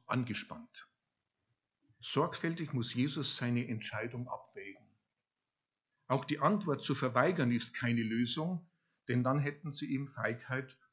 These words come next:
und Inkonsequenz vorgeworfen. Was macht Jesus?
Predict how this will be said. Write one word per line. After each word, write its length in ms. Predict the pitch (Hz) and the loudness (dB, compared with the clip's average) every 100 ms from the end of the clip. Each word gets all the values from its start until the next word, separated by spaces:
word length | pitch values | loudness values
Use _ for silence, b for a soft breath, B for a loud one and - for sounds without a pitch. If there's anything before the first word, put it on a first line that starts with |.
| _ | _
und 200 | 156 151 | -6 -2
Inkonsequenz 1120 | 208 170 - 117 110 113 - 101 101 - - _ _ | -2 -2 -4 -6 -4 -6 -6 -10 -10 -14 -16 _ _
vorgeworfen. 800 | - 120 - 113 - - - - _ _ _ _ _ _ _ _ _ _ _ _ _ _ _ _ | -12 -10 -10 -12 -14 -16 -20 -20 _ _ _ _ _ _ _ _ _ _ _ _ _ _ _ _
Was 180 | 123 - | -12 -8
macht 300 | 127 107 - | -8 -10 -6
Jesus? 560 | 147 160 127 120 - | -4 -4 -6 -10 -14